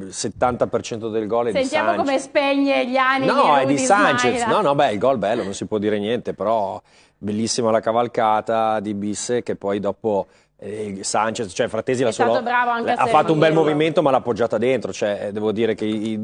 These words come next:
Speaker 1: i due fautori
Speaker 2: Sì, sì, la
Speaker 1: sono,
Speaker 2: giocata di
Speaker 1: soprattutto
Speaker 2: Bis.
Speaker 1: Sanchez, devo dire, perché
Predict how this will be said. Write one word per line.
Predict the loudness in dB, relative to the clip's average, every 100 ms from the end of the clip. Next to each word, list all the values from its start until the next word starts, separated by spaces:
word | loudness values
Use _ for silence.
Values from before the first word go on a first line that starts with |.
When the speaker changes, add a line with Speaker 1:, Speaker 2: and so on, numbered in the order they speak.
| -4
Speaker 1:
i | -2
due | -2
fautori | -2 -2 -2 0 0
Speaker 2:
Sì, | 0
sì, | 0
la |
Speaker 1:
sono, | 0
Speaker 2:
giocata | -2 -4 -4
di | 2
Speaker 1:
soprattutto | 4 4 2 2
Speaker 2:
Bis. | 2
Speaker 1:
Sanchez, | 0 0 -2 -4 -6 -6
devo | -6 -6
dire, | -4 -4 -6
perché | -8 -4 -2 -2